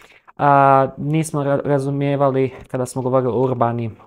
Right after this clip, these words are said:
toplotnim ostrvima, gdje je temperatura mnogo veća nego, recimo, na mjernoj stanici. Dakle, beton koji isijava toplotnu energiju koju nakon pioni mora ispustiti kako bi došao u stanje ekvilibriuma, odnosno balansa.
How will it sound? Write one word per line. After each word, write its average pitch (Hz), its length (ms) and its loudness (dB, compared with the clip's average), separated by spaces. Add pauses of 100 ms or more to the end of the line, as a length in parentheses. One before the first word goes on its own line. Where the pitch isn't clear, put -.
(120)
toplotnim 123 520 -2
ostrvima, 160 680 0
gdje 123 120 -6
je 120 60 -4
temperatura 123 840 -4
mnogo 123 380 0
veća 127 340 -2
nego, 120 240 -6
recimo, 117 320 -8
na 117 80 -8
mjernoj 110 380 -10
stanici. 170 680 0 (640)
Dakle, 131 380 2
beton 127 460 0
koji 127 260 -2
isijava 123 520 0
toplotnu - 500 -6
energiju 120 460 -4
koju 117 300 -6
nakon 117 400 -8
pioni 113 320 -6
mora 110 360 -6
ispustiti 135 680 -4
kako - 260 -10
bi 107 100 -8
došao 110 360 -6
u 110 40 -10
stanje 113 440 -8
ekvilibriuma, 113 680 -4
odnosno 107 340 -12
balansa. 143 640 -2